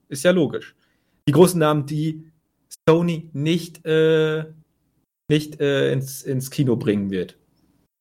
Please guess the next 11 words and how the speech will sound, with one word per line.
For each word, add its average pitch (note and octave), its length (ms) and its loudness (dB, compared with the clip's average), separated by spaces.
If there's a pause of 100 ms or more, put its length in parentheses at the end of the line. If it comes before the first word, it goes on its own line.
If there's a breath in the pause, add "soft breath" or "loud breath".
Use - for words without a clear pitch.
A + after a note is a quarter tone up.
Weil C3 100 4
Kino F3 300 4
geht D#3+ 160 0
ja D#3+ 80 6
jetzt D3+ 160 2
gerade C#3 240 0
wieder C#3+ 140 0
ein C3+ 80 -2
bisschen C3+ 240 -6
nach B2+ 160 -8
oben. F3 480 -2